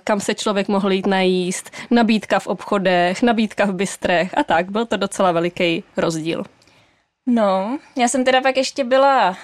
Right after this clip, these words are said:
Speaker 2: eh, teď jsem na týden letěla do Jižní Karolíny, <clears throat> projela jsem si trošku víc to východní pobřeží v rámci těch všech možných pobytů a nějaký čas jsem strávila i v New Yorku. Takže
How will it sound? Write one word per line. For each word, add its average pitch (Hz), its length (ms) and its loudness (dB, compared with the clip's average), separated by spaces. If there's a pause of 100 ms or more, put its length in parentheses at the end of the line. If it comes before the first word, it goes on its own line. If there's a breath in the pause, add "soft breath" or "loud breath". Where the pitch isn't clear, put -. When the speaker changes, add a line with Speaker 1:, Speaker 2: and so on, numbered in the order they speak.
Speaker 2:
eh, 208 680 4
teď 208 180 -8
jsem 233 220 -4
na 220 100 0 (100)
týden 240 480 0
letěla 233 460 0
do 165 520 0 (140)
Jižní 262 360 0
Karolíny, 277 840 2 (220)
<clears throat> 269 280 4
projela 220 280 4
jsem 240 180 0
si 254 160 -2
trošku 220 440 -4
víc 214 260 -4
to 247 120 2
východní 226 760 0
pobřeží 233 960 0
v 220 40 0
rámci 214 400 0
těch 226 220 -6
všech - 300 -8
možných 220 360 -4
pobytů 214 720 -4
a 214 40 2
nějaký 208 300 0
čas 214 180 -4
jsem 254 140 0
strávila 220 420 2
i 269 120 0
v 262 40 0
New 226 80 2
Yorku. 180 520 -4 (680 loud breath)
Takže 226 760 4